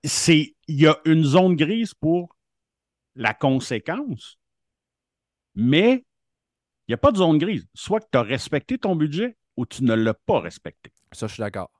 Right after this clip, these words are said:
Speaker 1: Et ça, Horner ne l'avoue pas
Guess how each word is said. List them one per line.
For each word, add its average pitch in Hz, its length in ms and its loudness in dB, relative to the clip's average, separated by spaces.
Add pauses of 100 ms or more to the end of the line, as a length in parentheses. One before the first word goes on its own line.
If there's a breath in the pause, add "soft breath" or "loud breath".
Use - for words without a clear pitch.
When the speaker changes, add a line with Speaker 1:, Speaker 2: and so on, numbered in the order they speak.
(680)
Speaker 1:
Et 104 120 -2
ça, 170 540 4
Horner 139 600 4 (280)
ne 110 560 2 (340)
l'avoue 117 600 -2
pas 165 240 4